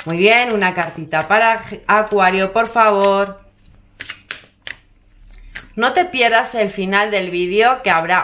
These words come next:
un mensaje especial para ti, mi queridísimo Acuario. Una cartita para Acuario, por favor.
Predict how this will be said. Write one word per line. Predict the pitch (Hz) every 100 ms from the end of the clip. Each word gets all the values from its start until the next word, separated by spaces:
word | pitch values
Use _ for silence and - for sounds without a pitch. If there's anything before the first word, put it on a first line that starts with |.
| -
un | 226 240
mensaje | 208 196 202 190 - 220 - 185
especial | 185 - 160 - 170 175
para | 185 156 139
ti, | 147 139
mi | 156
queridísimo | 151 151 147 143 151 139
Acuario. | 127 143 135 131 - - - - - _ _ _ - - _ - _ - - - _ _ _ _ _ -
Una | 202 196
cartita | 185 170 165 165 165
para | 226 226
Acuario, | 220 202 202 202
por | 233
favor. | 233 214 202 202 202 202